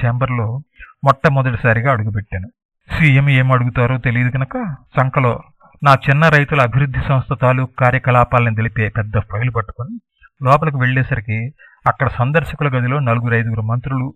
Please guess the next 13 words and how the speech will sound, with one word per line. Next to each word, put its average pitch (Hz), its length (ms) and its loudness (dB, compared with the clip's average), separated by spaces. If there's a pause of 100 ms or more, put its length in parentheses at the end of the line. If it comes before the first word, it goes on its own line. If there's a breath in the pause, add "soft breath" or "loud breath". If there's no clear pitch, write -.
(100)
చీఫ్ 139 280 -4
సెక్రటరీ, 120 500 -6
కొంతమంది 117 480 -6
సీనియర్ 139 380 -2
అధికారులు, 117 520 -2
ఎమ్మెల్యేలు 113 600 -2
కూడా 117 260 -4
నిరీక్షణలో 104 600 -6
ఉన్నారు. 101 320 -14 (580)
చీఫ్ 202 160 0
సెక్రటరీకి 147 560 0
నమస్కారం 127 480 0
పెట్టి 107 360 -6